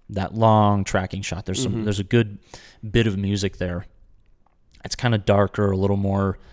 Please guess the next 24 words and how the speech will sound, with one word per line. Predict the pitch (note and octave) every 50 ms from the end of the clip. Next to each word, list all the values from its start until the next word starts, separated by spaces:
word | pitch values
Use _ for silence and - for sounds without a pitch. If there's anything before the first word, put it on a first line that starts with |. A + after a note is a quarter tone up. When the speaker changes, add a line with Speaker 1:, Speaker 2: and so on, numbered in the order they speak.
| - - - -
Speaker 1:
n-, | F3 -
I | C#3+ D3+
wouldn't | E3 E3+ E3 C#3+
say | - - - - - D3 C3+ A#2+
necessarily | A#2 A#2+ A2 - - - B2 A2+ G#2 G2+ G2
sinister, | - - - A#2 G#2+ G#2+ G2+ - - F#2+ F#2 F#2 - - _ _ _ _ _ _ _ _ _ _
but | - C3+
it's | B2+ -
just | - D#3 - - - -
eerie. | C#3+ A#2 A2 G#2 F#2 G#2 G2+ F#2 - - -
It's | - A2+ -
just | - D3 - -
Speaker 2:
Yeah. | C#3 F3 E3 C#3+
Speaker 1:
kinda | - D#3 D3+ D3+ C#3 - -
eerie | C3 B2+ B2 B2 B2 A#2+
music. | A2+ A2 A2 A2 G2 G2 F#2+ F#2+ - - -
And | A#2+ A#2+ B2
then | B2+ B2+ B2 B2 A#2+ - -
we | - E2+ A#2+ A#2+ G#2+ G2+
get | B2 B2+
to | - B2+
that | A#2 G#2 D#2+ F#2+
last | G#2+ G#2 G#2+ G#2+ - -
scene | - A2 G#2+ G#2 G2+ F#2+ F#2